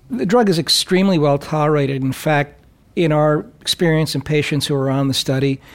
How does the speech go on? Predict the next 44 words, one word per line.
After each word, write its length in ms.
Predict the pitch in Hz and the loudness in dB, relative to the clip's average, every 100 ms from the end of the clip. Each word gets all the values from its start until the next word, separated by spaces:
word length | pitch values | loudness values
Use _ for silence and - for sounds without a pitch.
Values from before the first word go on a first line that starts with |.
| - - | -20 -4
it 60 | 147 | -2
was 120 | 123 | 0
very, 240 | 147 160 | 0 0
very 160 | 143 139 | 0 0
difficult 440 | 123 147 139 135 | -2 -4 -6 -6
to 80 | 135 | -4
determine 460 | 127 139 - 143 139 | -6 -4 -2 0 0
if 140 | 131 | 0
they 80 | 135 | -2
were 120 | 131 | -2
on 100 | 131 | -2
placebo 520 | - 135 - 139 131 | -2 -4 0 0 0
or 220 | 135 135 135 | 0 0 -2
if 120 | - | -2
they 100 | 135 | -2
were 80 | 127 | -2
on 160 | 127 | -2
satroplatin. 800 | 127 135 123 - - 131 131 123 - - - - | -4 -4 -6 -8 -6 -4 -4 -8 -10 -20 -20 -20
The 200 | - 143 | -4 0
only 180 | 165 170 | 4 4
way 280 | 151 151 151 | 4 4 4
that 120 | 147 | 2
we 120 | 143 | 0
could 140 | 139 143 | 0 0
really 220 | 143 143 | 2 0
tell 300 | 143 147 143 | 0 0 0
is 100 | 135 | 0
if 120 | 143 | -2
they 120 | 147 | -2
got 180 | 131 135 | -2 -2
out 220 | 135 135 | -2 -2
to, 200 | - 135 135 | -4 -6 -4
you 80 | 139 | -6
know, 80 | |
five 280 | 131 147 139 | -4 -2 -2
or 60 | 135 | -2
six 260 | - 131 | -2 -4
courses, 520 | - - 139 - 127 147 | -6 -4 -2 -2 -6 -6
you'd 120 | 131 | -6
start 220 | - 127 | -6 -6
to 60 | 131 | -6
see 160 | - | -4
some 200 | 127 131 | -4 -4
thrombocytopenia. 920 | 131 135 123 - 131 123 139 131 127 | -4 -4 -4 -4 -6 -4 -4 -2 -4